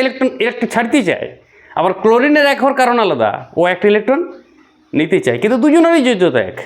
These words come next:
নিষ্ক্রিয় মৌলের আগেরটাও এক, পরেরটাও এক। এইভাবে প্রথম কুড়িটা মৌলকে আমি দখ-, দাপট আনবো এবং দখল করব। এখন আমরা আরও কিছু ধাতু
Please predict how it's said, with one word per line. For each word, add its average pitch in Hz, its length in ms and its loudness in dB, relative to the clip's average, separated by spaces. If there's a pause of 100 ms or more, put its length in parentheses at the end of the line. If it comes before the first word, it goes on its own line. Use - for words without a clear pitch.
(260)
নিষ্ক্রিয় 175 300 0
মৌলের 240 280 2
আগেরটাও 240 380 0
এক, 294 160 2 (160)
পরেরটাও 160 420 -2
এক। 107 180 -6 (840)
এইভাবে 254 320 2
প্রথম 226 300 0
কুড়িটা 220 280 0
মৌলকে 214 380 2
আমি 208 140 0 (120)
দখ-, 160 280 -2
দাপট 165 280 -2
আনবো 180 280 0
এবং 185 160 -2
দখল 147 340 -2
করব। 101 180 -2 (840)
এখন 254 260 -2
আমরা 285 220 2 (1200)
আরও 185 200 -2
কিছু 202 220 0
ধাতু 190 220 0